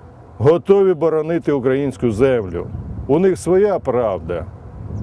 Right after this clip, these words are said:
Захистити батьківську хату. З ними воля і сила.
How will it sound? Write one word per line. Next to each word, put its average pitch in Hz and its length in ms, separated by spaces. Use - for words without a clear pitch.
Захистити 156 1080
батьківську 131 800
хату. 110 600
З 107 120
ними 160 560
воля 175 560
і 127 100
сила. 120 540